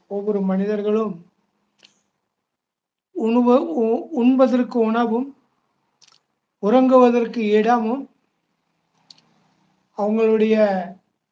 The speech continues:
மானத்தை காப்பதற்கு உடைகளும் அவர்களுக்கு அத்தியாவசிய பொருளா இருக்கிறது. இந்த மூன்று விஷயங்களும் ஒரு மனிதனுக்கு அத்தியாவசியமான ஒன்று.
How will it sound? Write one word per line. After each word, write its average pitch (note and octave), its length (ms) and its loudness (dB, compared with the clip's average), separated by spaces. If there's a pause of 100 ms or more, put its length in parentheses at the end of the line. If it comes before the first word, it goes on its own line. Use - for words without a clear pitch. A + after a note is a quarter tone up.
(960)
மானத்தை A#3 720 0
காப்பதற்கு A3+ 1000 -4
உடைகளும் A3 560 -2 (960)
அவர்களுக்கு G3+ 460 -2
அத்தியாவசிய A3 1080 0 (840)
பொருளா G#3 360 -4
இருக்கிறது. F#3+ 520 -8 (2000)
இந்த G3+ 200 -4
மூன்று C4+ 400 4
விஷயங்களும் B3 500 0
ஒரு A3+ 140 2
மனிதனுக்கு A3+ 500 -2
அத்தியாவசியமான G#3+ 800 -2
ஒன்று. G3+ 440 -6